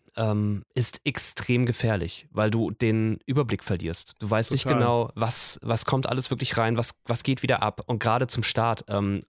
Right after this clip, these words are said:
Speaker 1: und, und gerade wenn du aus dieser Kleinunternehmerregelung rauskommst in die Mehrwertsteuerpflicht,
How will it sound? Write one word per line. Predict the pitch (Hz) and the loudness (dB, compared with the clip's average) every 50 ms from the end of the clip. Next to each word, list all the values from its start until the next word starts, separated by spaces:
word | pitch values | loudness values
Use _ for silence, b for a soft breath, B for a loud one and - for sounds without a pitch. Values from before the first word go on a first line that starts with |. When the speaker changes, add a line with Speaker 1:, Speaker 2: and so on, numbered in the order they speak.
| _ | _
Speaker 1:
und, | - 131 123 - | -6 -6 -4 -4
und | 131 123 | -4 -2
gerade | - - 120 143 143 | 0 0 0 0 2
wenn | 117 123 127 | 0 0 0
du | 127 - | 0 0
aus | 127 120 - | 0 0 2
dieser | 117 110 107 | 2 0 0
Kleinunternehmerregelung | - - - 117 131 170 180 147 127 - 110 104 101 104 98 95 95 92 - 98 95 95 | 0 0 0 2 2 2 2 0 0 0 2 2 2 2 2 2 0 0 2 0 0 0
rauskommst | 92 92 90 98 - - - 104 101 - - - | 0 0 0 0 0 0 0 0 0 -2 -2 -4
in | - 117 113 | -4 -2 0
die | 110 107 | 0 0
Mehrwertsteuerpflicht, | 110 107 117 135 147 117 - - 92 85 87 82 - - 85 82 - - | 2 2 2 2 2 0 0 0 0 -2 -2 -2 -4 -4 -4 -6 -6 -8